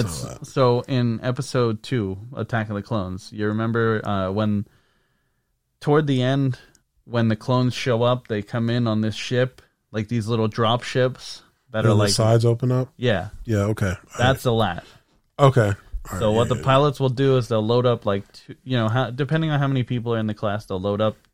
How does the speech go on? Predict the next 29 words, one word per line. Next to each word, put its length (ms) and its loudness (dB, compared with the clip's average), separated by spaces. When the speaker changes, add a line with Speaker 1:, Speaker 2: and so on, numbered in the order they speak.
Speaker 1:
like, 240 -6
two 220 -6
or 80 -4
three 220 -4
lats, 460 -2
bring 220 -4
'em 120 0
Speaker 2:
Yeah. 80 0
Speaker 1:
in, 160 0
drop 320 -2
'em 120 -2
off, 320 -2
and 200 -2
then 120 -2
your 140 0
objective 480 -4
is 80 -8
to 80 -16
kinda 240 -2
just 240 -6
push 360 0
into 300 -4
this, 220 -4
like, 200 -4
setup 480 -4
area, 540 0
Speaker 2:
Mm-hmm. 220 -2
Speaker 1:
and 200 2
then, 360 0